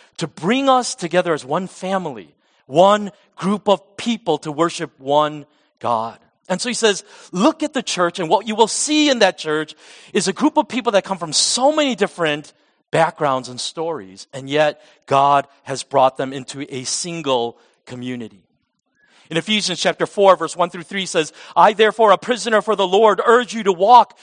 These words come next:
in a manner worthy of the calling to which you have been called, with all humility and gentleness, with patience, bearing with one another in love, eager to maintain the unity of the Spirit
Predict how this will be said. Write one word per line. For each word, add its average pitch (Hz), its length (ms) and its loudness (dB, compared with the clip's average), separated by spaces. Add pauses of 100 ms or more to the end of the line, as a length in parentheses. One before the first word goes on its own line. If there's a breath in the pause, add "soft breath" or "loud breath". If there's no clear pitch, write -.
(140)
in 196 140 0
a 196 60 4
manner 208 480 2
worthy 233 500 0
of 208 80 2
the 180 80 -4
calling 170 460 0
to 170 80 -16
which 147 180 -12
you 165 60 -6
have 135 80 -6
been 139 100 -10
called, 123 360 -2 (260 loud breath)
with 160 200 0
all 220 260 6
humility 220 800 -4
and 151 140 -8
gentleness, 170 640 -8 (280 soft breath)
with 143 220 -4
patience, 226 540 -6
bearing 170 300 0
with 143 120 -8
one 160 260 2
another 147 440 -2 (220 soft breath)
in 151 200 -4
love, 131 320 4 (400 loud breath)
eager 254 480 0
to 220 220 -4
maintain 185 800 -6
the 156 100 -4
unity 143 460 -6
of 127 80 -4
the 131 80 -8
Spirit 104 540 -10